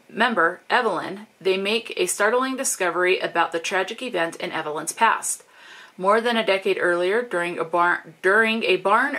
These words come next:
raising, Evelyn's son Eric fell from the roof and died. Evelyn had always insisted that Eric was pushed, and now a clue in an old quilt convinces Angie to dig up the truth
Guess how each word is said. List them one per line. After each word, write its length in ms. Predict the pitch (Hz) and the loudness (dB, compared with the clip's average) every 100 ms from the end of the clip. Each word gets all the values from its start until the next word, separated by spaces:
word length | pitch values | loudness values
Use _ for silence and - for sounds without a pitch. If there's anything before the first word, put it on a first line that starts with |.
| - | -4
raising, 520 | 170 170 165 165 - | 0 0 -2 -4 -2
Evelyn's 460 | 175 202 233 254 - | -4 -2 -2 -2 -2
son 220 | 185 - | -4 -2
Eric 340 | 202 175 170 | 0 2 0
fell 260 | - 165 175 | -2 0 0
from 220 | 202 240 | -2 -4
the 100 | 226 | -4
roof 280 | 165 160 160 | -2 -6 -6
and 160 | 165 165 | -8 -2
died. 360 | 185 170 - - _ - - - - | 0 0 -2 -14 _ -20 -20 -20 -4
Evelyn 360 | 180 190 220 214 | -2 0 0 0
had 120 | 190 | 2
always 300 | 180 190 226 | 4 2 0
insisted 440 | 247 190 - 214 | -4 -4 -2 -2
that 180 | 196 - | 0 0
Eric 240 | 156 151 165 | -2 -2 -6
was 120 | - | -8
pushed, 480 | - 185 - - - | -2 -2 -2 -12 -10
and 140 | 160 175 | -8 -2
now 240 | 175 190 | 0 0
a 80 | 180 | -2
clue 380 | - - 233 247 | -4 2 2 2
in 160 | 185 | 0
an 100 | 175 | -4
old 320 | 180 220 262 - | 0 2 2 -2
quilt 380 | 208 185 - - | 0 0 -2 -8
convinces 520 | 180 180 214 269 233 | -4 -2 -2 -6 -8
Angie 420 | 165 160 160 165 | -6 -6 -6 -10
to 120 | - | -10
dig 220 | 160 156 | -4 -2
up 140 | 156 - | -2 -6
the 80 | 165 | -6
truth 400 | 262 - - | -2 -4 -6